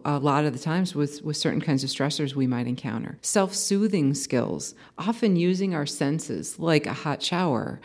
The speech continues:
or a music in our ears or a lovely scented candle, uh, burning in the h-, house, or a, uh, warm chocolate chip cookie that we're eating, w-, might be examples of self-soothing skills. Social support is in this toolbox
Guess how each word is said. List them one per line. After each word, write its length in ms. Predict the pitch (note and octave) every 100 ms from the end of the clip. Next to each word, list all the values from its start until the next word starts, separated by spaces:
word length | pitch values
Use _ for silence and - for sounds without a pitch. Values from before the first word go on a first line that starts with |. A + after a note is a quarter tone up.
| -
or 640 | D#3 D#3 D3+ C#3+ D3 - D3+
a 400 | D3+ C3+ C3+ -
music 520 | D#3 F3+ F3+ A#2 -
in 100 | B2+
our 160 | B2 A#2+
ears 540 | C3 B2 A#2 - - -
or 640 | D3 D3+ D3 C#3+ C#3 C#3+ - - - -
a 300 | D3+ D3 C#3+
lovely 340 | D3 D3+ E3
scented 400 | D#3+ D#3+ D3+ C3+
candle, 480 | - D#3 D3 A#2 - - _ -
uh, 180 | C3+
burning 400 | C3+ C#3 C3+ C3+
in 80 | C3+
the 100 | B2+
h-, 300 | C3 C#3+ -
house, 340 | - C3+ C#3+ -
or 360 | F3 E3+ E3 D#3
a, 320 | D3+ C#3+ C#3
uh, 180 | C#3+ C#3
warm 300 | C3+ D3+ D#3
chocolate 360 | D#3 D3+ D3 C#3
chip 200 | D3 -
cookie 420 | D#3 - - -
that 180 | - C3+
we're 140 | C3+ C3
eating, 380 | C3+ B2 A#2+
w-, 160 | B2+ C3+
might 260 | - C3+ A#2
be 140 | C#3
examples 500 | B2+ C#3 B2+ B2+ C3
of 120 | B2+
self-soothing 600 | A#2+ A#2 A#2 - C#3 C3
skills. 440 | C3+ - G2+ - -
Social 400 | - G3+ G3+ G3
support 640 | F3 F3 - F#3+ D#3+ -
is 180 | - C#3
in 160 | C#3+ C3+
this 160 | C3
toolbox 720 | - C#3+ A2+ - - - -